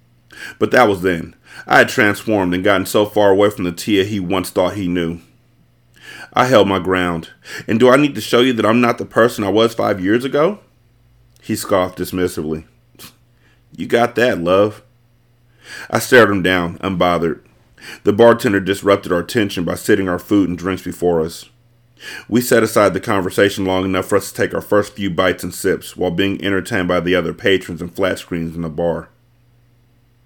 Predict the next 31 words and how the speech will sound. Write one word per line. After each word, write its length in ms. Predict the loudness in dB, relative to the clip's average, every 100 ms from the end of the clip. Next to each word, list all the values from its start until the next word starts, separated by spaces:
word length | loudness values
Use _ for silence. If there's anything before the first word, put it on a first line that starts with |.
| _ _ -18 -18 0
After 220 | 2 2
ordering 360 | 4 6 6 4
another 260 | 2 2 0
drink, 400 | 0 -2 -2 -10 _ _ -20 0
he 120 | 4
was 100 | 6
ready 180 | 6 2
to 100 | -2
pick 280 | 2 0 4
back 220 | 2 4
up 100 | 2
with 100 | 2
his 140 | -2
arguing. 600 | 0 0 0 -4 -8 -12 _ _ _ _ _ _
His 220 | -4 -4
tone 300 | -2 0 0
softened, 600 | 0 0 -2 -8 -14 -16 _ _
his 180 | -8 -4
shoulders 400 | 2 2 2 -6
drooped, 480 | -4 -2 -2 -8 -20 _ _ _ _
and 140 | -6 0
he 140 | 0
sighed 400 | 0 0 2 0
wearily. 580 | 0 0 0 -2 -8 -14 _ _ _ _ _ _ _ _
"I 120 | -10
just 180 | -8 -4
want 140 | -2 -2
to 40 |
confirm 500 | -2 -4 -4 -4 -6
it." 120 | -12 -18 _ _ _ _ _ _ _ _ _ _ _ _ -8
God, 480 | -2 0 -2 -4